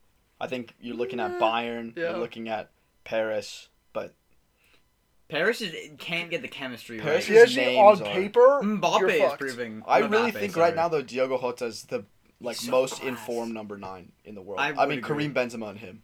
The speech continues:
Speaker 3: Yeah, yeah, yeah, I'd go Benzema
Speaker 1: And
Speaker 3: just about.
Speaker 1: I guess
Speaker 3: That's
Speaker 1: Lewandowski,
Speaker 3: Benzema.
Speaker 1: but,
Speaker 2: I feel
Speaker 1: like
Speaker 2: like Kevin's kind of slotting into a role now for City.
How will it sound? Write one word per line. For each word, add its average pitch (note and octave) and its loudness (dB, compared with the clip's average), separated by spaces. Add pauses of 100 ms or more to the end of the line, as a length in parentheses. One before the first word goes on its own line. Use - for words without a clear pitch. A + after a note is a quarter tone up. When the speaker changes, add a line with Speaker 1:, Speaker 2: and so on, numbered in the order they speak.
(140)
Speaker 3:
Yeah, C#3+ -2
yeah, A#2+ -4
yeah, A2+ -4
I'd B2+ -6
go C#3 -4
Benzema A#2+ -6
Speaker 1:
And C#3 0
Speaker 3:
just B2+ -10
about. F#2+ -4
Speaker 1:
I C3+ 2
guess D3 -2
Speaker 3:
That's D#3 0
Speaker 1:
Lewandowski, G#2+ -6
Speaker 3:
Benzema. - -18
Speaker 1:
but, A#2 -10
Speaker 2:
I - -10
feel - -12
Speaker 1:
like A3 -2
Speaker 2:
like F3 -2
Kevin's D#3 -8 (160)
kind D3+ -12
of D3 -18 (140)
slotting D3 -16
into D#3 -20
a C#3+ -14 (140)
role D3 -14
now C#3+ -14
for D#3 -20
City. D3 -16